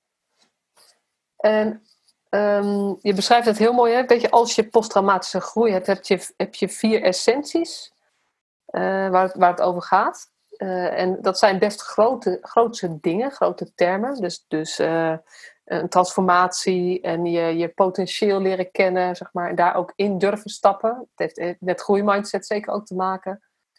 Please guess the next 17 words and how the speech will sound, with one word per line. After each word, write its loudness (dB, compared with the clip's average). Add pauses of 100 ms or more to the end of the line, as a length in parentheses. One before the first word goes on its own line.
(200)
Je, -10
buiten 2
je -8
comfortzone -4
durven -4
stappen. -6 (880)
Maar 0
wat 2
voor 0 (540)
elementen -2
of, -8
of, -12 (120)
of, -16 (400)
ehm, -6
hoe -2
kan 2
je -2